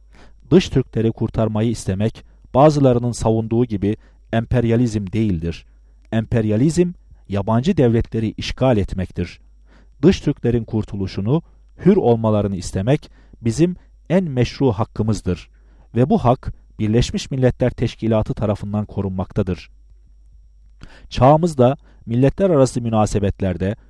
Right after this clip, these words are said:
kültür yayılması ve dostlukla sokulma hareketleri geniş uygulama görmektedir. Her devlet kendi kültürünü mümkün olduğu kadar geniş sahalara yaymak için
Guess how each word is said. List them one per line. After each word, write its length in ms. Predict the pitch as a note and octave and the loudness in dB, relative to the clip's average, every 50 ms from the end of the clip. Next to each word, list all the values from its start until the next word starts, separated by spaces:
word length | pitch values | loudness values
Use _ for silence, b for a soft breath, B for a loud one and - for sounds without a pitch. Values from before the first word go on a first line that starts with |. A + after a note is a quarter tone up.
| _ _ - | _ _ -8
kültür 360 | - - A#2 - - G3 F#3+ | -2 0 0 0 2 0 2
yayılması 680 | F3+ C#3+ B2 A2+ A2 G#2 G2+ G2 - - G#2 A2 B2 b b b b b | 4 4 4 4 4 2 0 -2 -2 -2 -2 -2 -2 b b b b b
ve 180 | G#2+ G2+ - - | -4 -4 -2 0
dostlukla 500 | G#2+ G#2 - - - G3+ - - D3 B2 | -2 -2 -2 -2 -4 -4 -2 0 -2 -2
sokulma 460 | - - C3 - B2 A#2+ C3+ D3+ A#2 | 0 -2 -4 -2 -2 -2 -2 -2 -2
hareketleri 640 | A#2+ A2+ A2+ - - G#2+ - - G#2+ G#2 A2+ C#3+ D3 - - _ - _ | 0 -2 -2 0 -2 -4 -4 -2 -4 -2 -2 -2 -4 -6 -14 _ -20 _
geniş 340 | - A#2+ A#2 C#3 E3+ - - - | -4 -4 -2 -2 -2 -4 -6 -6
uygulama 500 | G#2+ A2+ A2 G#2+ - G#2 G#2 G#2 C3 D3 | -4 -2 -2 -2 0 0 0 0 0 0
görmektedir. 760 | A#2+ G#2+ G2+ F#2+ F#2 F2+ - - - F2 F2+ F2 - - - _ b b b b b | 0 0 0 0 -2 -4 -6 -6 -8 -6 -6 -6 -8 -10 -20 _ b b b b b
Her 280 | b - G#3 A3 F#3+ C3+ | b 0 0 2 2 2
devlet 400 | A#2 G#2 F#2+ F#2+ G#2 A2 - - | 2 2 2 2 0 -2 -4 -6
kendi 340 | - - A#2+ B2 C#3+ F#3 - | -6 -4 -4 -4 -4 -6 -6
kültürünü 580 | - C3 A#2 - - G#2 G2 F2+ F2+ F#2+ G#2+ b b b b b b | -4 -6 -6 -4 -4 -6 -4 -4 -4 -6 -8 b b b b b b
mümkün 300 | A#2 B2 B2+ - - D3 | -6 -6 -6 -4 -2 0
olduğu 280 | D3 D3 D3 D#3 E3 | 2 2 4 2 2
kadar 260 | D#3+ - C3+ B2+ B2+ B2 | 0 2 0 0 0 0
geniş 360 | G#2 G#2+ A2+ C3 D#3+ - - | 0 0 -2 -2 -2 -2 -4
sahalara 460 | - - A2 A2+ A2 G#2 G#2+ G#2+ A2+ | -6 -4 -2 0 0 0 0 0 0
yaymak 380 | A2 G#2 G#2 G#2 A2+ C3 - - | 0 0 0 -2 -2 -4 -4 -6
için 280 | - - - A2 B2+ | -6 -4 -4 -6 -6